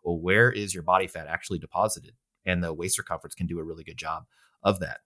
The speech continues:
And other people are talking about waist to hip ratios and this, that, and the other. But the important part of that whole discussion is that the waist circumference gives you a good enough idea, particularly when it's combined with B M I, that there's no advantage to using a waist to hip ratio.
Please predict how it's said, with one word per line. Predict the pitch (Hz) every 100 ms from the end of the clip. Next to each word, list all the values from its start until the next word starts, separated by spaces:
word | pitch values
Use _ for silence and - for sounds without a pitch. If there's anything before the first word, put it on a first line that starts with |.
| _ _
And | 107
other | 131
people | 131 127
are | 110
talking | 110 113
about | 107 101
waist | 98 107 -
to |
hip | 95 101 -
ratios | 95 - 95 92 90
and |
this, | 90
that, | 90
and | -
the | 90
other. | 90 82 - - _ -
But | 80 _ -
the | 85 78
important | 80 - 156 123
part | 110
of | 87
that | 95
whole | 117 95
discussion | 90 - 80 80
is | 78
that | 82 -
the | -
waist | 87 117
circumference | 101 - 85 - 78 - - _ _ _ 82
gives | 98 92
you | 92 85
a | 85
good | 76 101
enough | 123 117 113
idea, | 95 85 104 82 - _ _ - _
particularly | - 107 120
when | 110
it's | 95
combined | - 87 90 92
with | -
B | 92
M | 87
I, | 95 78 - _ _ -
that | 92 85
there's | 90 90
no | 90 101
advantage | 85 78 95 110 90 -
to | -
using | 85 113 117 82
a | 80
waist | 85 82
to | 87
hip | 90 -
ratio. | 76 - - -